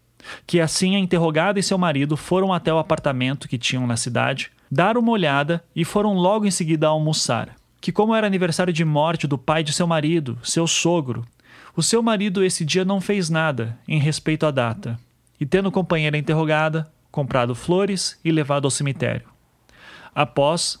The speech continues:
comprado guloseimas e retornado a Guaratuba por volta das dezoito e trinta mais ou menos,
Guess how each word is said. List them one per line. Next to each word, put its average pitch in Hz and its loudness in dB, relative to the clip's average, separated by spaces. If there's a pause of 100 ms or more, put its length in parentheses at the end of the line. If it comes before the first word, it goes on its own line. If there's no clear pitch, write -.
(120)
comprado 139 -4
guloseimas 160 -4 (160)
e 147 -2
retornado 160 -2
a - 0
Guaratuba 143 -2 (160)
por 147 0
volta 143 -2
das 139 0
dezoito 147 -2
e 165 -4
trinta 139 -4
mais 127 -2
ou 139 0
menos, 117 -4